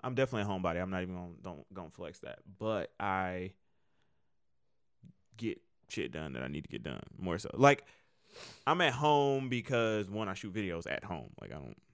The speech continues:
not fucking going to a movie set and shooting these hoes. So that's one reason why I'm at home too, because it's comfortable as fuck to be at home sometimes.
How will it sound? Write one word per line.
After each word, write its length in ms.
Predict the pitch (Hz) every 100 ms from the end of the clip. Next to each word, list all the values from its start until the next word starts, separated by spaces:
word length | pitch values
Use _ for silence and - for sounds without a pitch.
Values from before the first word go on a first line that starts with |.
| -
not 200 | 95 82 -
fucking 380 | 87 - - 87
going 180 | 90 85
to 80 |
a 40 | -
movie 260 | 117 95
set 160 | 90 60
and 120 | -
shooting 200 | 80 69
these 120 | 57 -
hoes. 240 | 55 60
So 280 | 85 73 67 _ _ _ _ _ _ _ _ _ -
that's 200 | 107 110
one 240 | 107 117
reason 200 | 101 95
why 100 | 92
I'm 100 | 90
at 80 | 90
home 420 | 92 92 95 95 -
too, 260 | 107 113 -
because 180 | 90 85
it's 100 | -
comfortable 320 | 92 90 113
as 60 | -
fuck 220 | 98 -
to 60 | 101
be 100 | 98
at 60 |
home 180 | 95 101
sometimes. 360 | 90 92 92